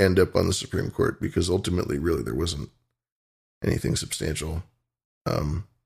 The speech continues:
I mean, according to the court of law, it's not me saying that. It's, he's, he's there, so,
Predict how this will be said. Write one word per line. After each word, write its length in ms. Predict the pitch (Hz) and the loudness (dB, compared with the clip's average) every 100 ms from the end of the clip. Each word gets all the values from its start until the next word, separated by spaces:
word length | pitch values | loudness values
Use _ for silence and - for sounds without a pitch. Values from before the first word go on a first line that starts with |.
| _ - | _ 2
I 60 | 104 | 4
mean, 180 | 90 87 | 6 4
according 380 | - 135 113 | 8 8 10
to 60 | 95 | 4
the 60 | 87 | 4
court 220 | 101 92 | 6 6
of 100 | 80 | 6
law, 260 | 85 - - | 2 2 -6
it's 100 | - | 4
not 180 | 104 - | 4 4
me 200 | 78 104 | -2 -2
saying 260 | - - | -6 -6
that. 160 | - - _ | -8 -10 _
It's, 180 | - - _ _ _ | -20 -20 _ _ _
he's, 180 | - 87 - _ _ _ _ _ _ _ - | -4 -4 -4 _ _ _ _ _ _ _ 2
he's 180 | 113 101 | 4 6
there, 380 | 120 92 101 - | 4 4 0 -4
so, 300 | - - 87 | -2 0 0